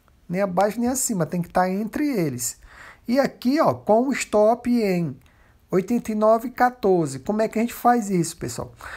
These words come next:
Agora você vai voltar, né, aqui no trade. Tava aqui, né? Volta aqui no trade.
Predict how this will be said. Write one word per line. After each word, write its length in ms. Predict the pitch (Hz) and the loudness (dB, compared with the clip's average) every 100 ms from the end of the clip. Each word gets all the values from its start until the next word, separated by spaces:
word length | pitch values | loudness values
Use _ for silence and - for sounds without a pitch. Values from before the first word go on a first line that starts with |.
| - | -6
Agora 400 | 175 175 220 240 | -4 2 2 2
você 320 | 220 208 - 185 | 0 -2 -2 0
vai 180 | 180 | 0
voltar, 800 | 165 175 175 175 156 147 240 - _ _ | 0 0 0 2 4 4 0 -8 _ _
né, 320 | 170 151 165 - _ _ | -8 -4 -4 -6 _ _
aqui 420 | 147 120 - 147 | -8 -8 -8 -6
no 160 | 190 190 | -6 -6
trade. 540 | - - 143 165 - - - _ _ | -6 -4 -2 -4 -8 -18 -20 _ _
Tava 240 | 135 131 151 | -2 0 -2
aqui, 280 | - 247 | -8 -4
né? 220 | 254 233 233 _ - | -2 -2 -4 _ -8
Volta 260 | 147 147 147 | -4 -2 -4
aqui 160 | - | -4
no 140 | 180 233 | -6 -4
trade. 520 | 185 185 208 214 | -2 0 0 -4